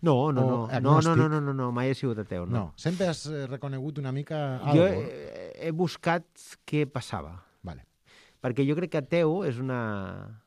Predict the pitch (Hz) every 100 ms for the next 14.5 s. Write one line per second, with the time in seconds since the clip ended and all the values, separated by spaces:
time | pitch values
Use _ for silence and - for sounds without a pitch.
0 | _ 120 120 117 120 110 - - 127 120
1 | 117 110 104 101 _ _ _ - 98 -
2 | 120 104 127 - 147 139 151 180 - 120
3 | 107 104 101 101 - _ _ - 104 127
4 | 117 127 123 120 110 113 131 131 131 127
5 | 110 98 95 - 113 123 123 123 117 113
6 | 98 - 104 107 104 104 101 131 131 127
7 | 101 - 98 - 123 127 151 - 101 101
8 | 110 120 151 _ _ - - 104 98 87
9 | - 120 113 147 156 196 220 120 104 110
10 | 117 120 104 104 101 95 98 104 90 80
11 | 80 73 69 131 120 117 - 127 104 117
12 | 117 110 107 107 101 101 101 110 - 117
13 | 104 110 101 104 104 104 104 - 90 -
14 | 85 - 120 113